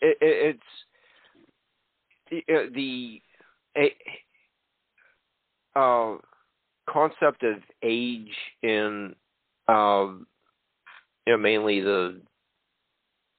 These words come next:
Old Testament, it is actually a pretty interesting topic. You know, uh, you know, s-, someone has their first child at the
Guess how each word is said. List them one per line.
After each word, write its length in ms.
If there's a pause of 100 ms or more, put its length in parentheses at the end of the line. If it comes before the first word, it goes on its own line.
(440)
Old 220
Testament, 500
it 220 (500)
is 120
actually 260
a 80
pretty 320
interesting 460 (140)
topic. 480
You 100
know, 200 (680)
uh, 220 (100)
you 120
know, 160 (440)
s-, 160
someone 200
has 140
their 180
first 240 (120)
child 380
at 160
the 300